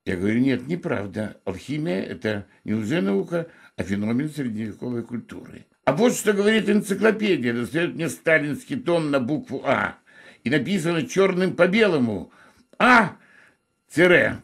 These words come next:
точка, тире, лженаука». Я говорю: «А возьмите последнее издание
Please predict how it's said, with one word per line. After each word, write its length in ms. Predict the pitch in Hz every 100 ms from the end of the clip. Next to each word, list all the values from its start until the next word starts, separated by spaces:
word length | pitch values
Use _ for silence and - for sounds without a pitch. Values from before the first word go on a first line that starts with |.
| _
точка, 560 | 175 147 - 120 101 - - _
тире, 480 | - 190 180 110 85 -
лженаука». 1000 | 127 107 226 247 269 226 - 95 85 - _ _ _ _ _ _ _
Я 120 | - 113
говорю: 220 | 127 120
«А 40 |
возьмите 640 | 120 104 131 156 123 123 - _ _ _ _
последнее 640 | 95 - 139 214 165 160
издание 580 | 123 120 110 101 92